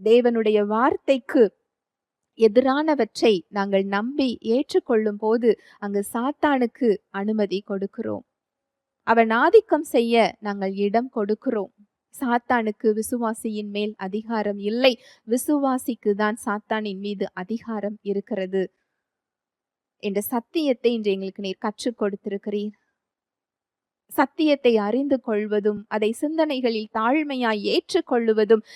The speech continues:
எவ்வளவு ஒரு முக்கியமான காரியமாய் இருக்கிறது. சத்தியத்தை கொண்டு எங்கள் சிந்தனைகளை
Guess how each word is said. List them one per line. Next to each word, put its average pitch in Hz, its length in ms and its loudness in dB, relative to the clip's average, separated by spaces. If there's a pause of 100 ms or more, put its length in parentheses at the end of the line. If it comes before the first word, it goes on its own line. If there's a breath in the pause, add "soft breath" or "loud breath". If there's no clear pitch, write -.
எவ்வளவு 294 560 2
ஒரு 240 240 2
முக்கியமான 247 720 -4 (640)
காரியமாய் 233 640 2
இருக்கிறது. 196 540 -6 (800)
சத்தியத்தை 302 720 2
கொண்டு 262 400 2 (180)
எங்கள் 220 320 -2
சிந்தனைகளை 285 600 2